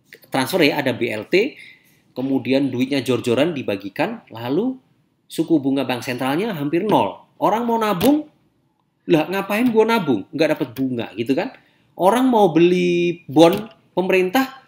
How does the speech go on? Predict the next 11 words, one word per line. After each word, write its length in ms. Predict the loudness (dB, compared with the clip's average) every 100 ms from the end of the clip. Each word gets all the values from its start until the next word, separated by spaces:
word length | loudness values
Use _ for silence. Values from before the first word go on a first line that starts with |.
| -2
"Lah 160 | -2
bondnya 320 | 2 2 4
pemerintah 360 | 0 0 2 2
juga 280 | 2 2 2
nol 320 | 0 -2 -4
persen, 280 | -8 -8 -4
ngapain? 400 | -4 -4 -6 -6
Belanjain 680 | 4 6 6 6 0 -2 -4
aja," 360 | -6 -8 -8 -10 _
gitu 260 | -14 -10 -6
kira-kira. 360 | -4 -4 -6